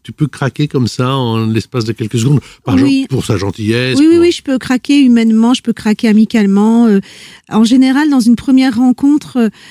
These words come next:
Speaker 2: euh, je sais, je sais si la relation va, va déboucher sur une amitié, sur, euh, sur quelque chose de positif. Mais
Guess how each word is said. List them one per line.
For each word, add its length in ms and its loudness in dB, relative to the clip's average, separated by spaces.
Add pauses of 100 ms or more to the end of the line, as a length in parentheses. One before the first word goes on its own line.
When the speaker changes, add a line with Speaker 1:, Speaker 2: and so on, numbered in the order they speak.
(220)
Speaker 2:
euh, 160 2
je 160 0
sais, 520 2
je 100 2
sais 220 0
si 160 -4
la 120 2
relation 520 2
va, 340 0
va 180 0
déboucher 460 -2
sur 280 0
une 120 2
amitié, 600 0
sur, 340 -2
euh, 180 -2 (400)
sur 220 -4
quelque 240 -2
chose 200 0
de 100 0
positif. 680 -2
Mais 220 2